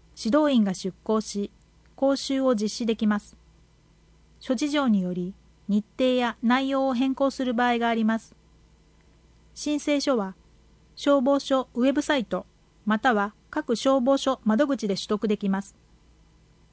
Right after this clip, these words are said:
申し込み、二月二日月曜日から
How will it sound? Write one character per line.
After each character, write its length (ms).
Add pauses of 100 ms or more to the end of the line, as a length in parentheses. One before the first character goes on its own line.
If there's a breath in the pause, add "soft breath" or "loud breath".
(140)
申 140
し 100
込 140
み、 240 (800)
二 120
月 260
二 240
日 240
月 260
曜 120
日 100
か 140
ら 180